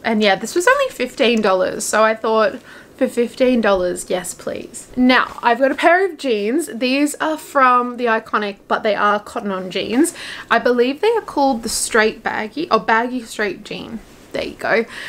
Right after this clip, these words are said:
I have these in a cream color that I bought a while ago and I find them really comfortable, so I got them in a dark wash denim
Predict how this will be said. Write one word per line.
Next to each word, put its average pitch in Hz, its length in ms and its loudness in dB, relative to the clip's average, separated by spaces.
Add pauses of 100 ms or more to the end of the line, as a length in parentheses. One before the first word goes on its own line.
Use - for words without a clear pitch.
(160)
I 240 80 4
have 254 240 0
these 302 260 0
in 262 140 0
a 254 40 0
cream 220 360 0
color 214 340 2
that 226 80 2
I 208 80 4
bought 202 220 2
a 208 40 2
while 190 280 0
ago 190 360 -2
and 208 280 0
I 202 60 -2
find 233 260 2
them 262 100 0
really 247 220 2
comfortable, 202 560 -4
so 196 280 2
I 208 120 0
got - 200 -4
them 240 200 -2
in 254 100 -2
a 240 100 0
dark 202 380 2
wash 294 280 -2
denim 196 420 0